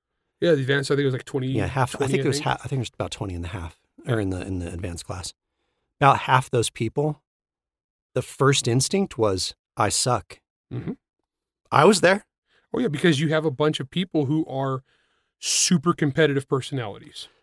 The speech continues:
Speaker 2: Well, and, and for me personally, I went from the year, the year before feeling like a complete and utter abject failure. Okay. I dealt with that basically for better part of a year, right? Feeling like that.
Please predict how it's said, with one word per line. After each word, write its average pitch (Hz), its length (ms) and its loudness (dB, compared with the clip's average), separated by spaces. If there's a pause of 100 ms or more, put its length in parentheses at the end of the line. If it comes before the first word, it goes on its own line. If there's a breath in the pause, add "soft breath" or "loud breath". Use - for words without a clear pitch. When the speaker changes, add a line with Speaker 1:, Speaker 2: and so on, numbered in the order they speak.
(120)
Speaker 2:
Well, 156 220 8
and, 135 320 0
and 127 140 -2
for 131 120 -6
me 127 140 -2
personally, 107 800 -6
I 120 60 0
went 123 180 0
from 101 400 -4 (300)
the 107 80 -8
year, 110 280 0 (100)
the 110 80 -6
year 107 100 0
before 104 640 -2 (240)
feeling 104 420 0
like 90 260 -4
a 95 60 -6
complete - 540 -6
and 95 160 -6
utter 101 160 -4
abject 90 360 -8
failure. 85 380 -8 (760)
Okay. 104 300 -6 (880)
I 147 120 6
dealt 156 220 6
with 107 140 0
that 104 240 2 (440)
basically 113 480 0
for 90 480 -4 (360)
better 98 140 -2
part 87 180 -6
of 78 140 -10
a - 20 -12
year, 80 260 -10 (120)
right? 95 220 -6 (140)
Feeling 110 260 4
like 87 140 -8
that. - 200 -18